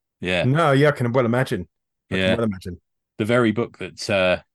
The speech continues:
Speaker 1: David Tennant got signed as well, that issue, do you know what I mean?
Speaker 2: Yeah, God,
Speaker 1: Yeah.
Speaker 2: yeah. That's, uh, make, it did double the price or, or whatever. Yeah.
Speaker 1: Yeah. Yeah, well,
Speaker 2: That's
Speaker 1: yeah, but
Speaker 2: fantastic. Yeah, I mean, uh, the,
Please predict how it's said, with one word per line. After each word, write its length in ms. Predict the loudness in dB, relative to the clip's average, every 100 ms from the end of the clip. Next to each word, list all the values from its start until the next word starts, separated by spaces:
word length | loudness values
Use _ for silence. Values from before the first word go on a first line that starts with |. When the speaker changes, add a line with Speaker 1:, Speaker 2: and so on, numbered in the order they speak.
| _ -4
Speaker 1:
David 240 | -2 -2
Tennant 240 | -4 -4
got 160 | -6 -8
signed 380 | -6 -6 -6 -10
as 120 | -6
well, 100 | -2 0
that 160 | 0
issue, 320 | -2 -4 -10
do 120 | -10 -8
you 20 |
know 100 | -6
what 80 | -6
I 40 |
mean? 100 | -8 _ _ -4
Speaker 2:
Yeah, 260 | 0 2
God, 300 | 0 -2 -2
Speaker 1:
Yeah. 100 | -2
Speaker 2:
yeah. 140 | -2 -4 _ _ _
That's, 300 | -12 -10 -6
uh, 280 | -4 -4 -6 _ -20 _ _ _
make, 160 | -4 -4 -6
it 440 | -14 -10 -8 -8 -8 -2
did 200 | 0 2
double 260 | 2 2
the 60 | 0
price 340 | 0 -2 -2 -6
or, 220 | -6 -8 -8
or 140 | -6
whatever. 400 | -2 -2 -2 -6 -4
Yeah. 160 | -2 -2 -4 -4
Speaker 1:
Yeah. 240 | -2 -4 -8 _ _ _
Yeah, 100 | 0
well, 180 | 2 4
Speaker 2:
That's 100 | 4
Speaker 1:
yeah, 60 | 4
but 80 | 4
Speaker 2:
fantastic. 360 | 2 2 -2 2
Yeah, 180 | 2
I 40 | 4
mean, 220 | 2 0 -6 -18 -2
uh, 220 | 2 2 2 _
the, 260 | -6 -6